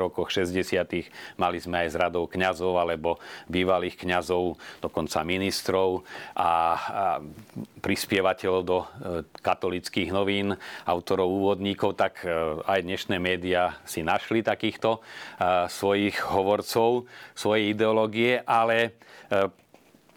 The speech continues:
keď sa vrátim k pápežovi, o ďalšej, o ďalšej forme prenasledovania hovorí, a tej sa venuje, prenasledovanie čisto kultúrne. Kultúrne dáva do úvodzoviek a hovorí, to sa deje vtedy, keď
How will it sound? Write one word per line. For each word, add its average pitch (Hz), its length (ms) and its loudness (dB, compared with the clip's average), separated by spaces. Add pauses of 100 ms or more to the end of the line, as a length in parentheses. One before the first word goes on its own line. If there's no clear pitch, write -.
keď 110 160 -2
sa 113 160 2
vrátim 120 320 2
k 113 80 -6
pápežovi, 117 640 2
o 135 80 4
ďalšej, 135 720 4 (220)
o 107 160 0
ďalšej 127 400 2
forme 127 320 2
prenasledovania 113 1120 2 (160)
hovorí, 113 480 2
a 117 80 6
tej 104 240 0
sa - 160 0
venuje, 101 560 2 (320)
prenasledovanie 113 880 2
čisto - 480 -2
kultúrne. 98 800 0 (320)
Kultúrne 110 420 0
dáva 98 300 4
do 95 160 2
úvodzoviek 85 640 2
a 87 160 4
hovorí, 120 340 2 (300)
to - 20 -4
sa 139 220 2
deje 135 340 4
vtedy, 135 380 0
keď 110 160 0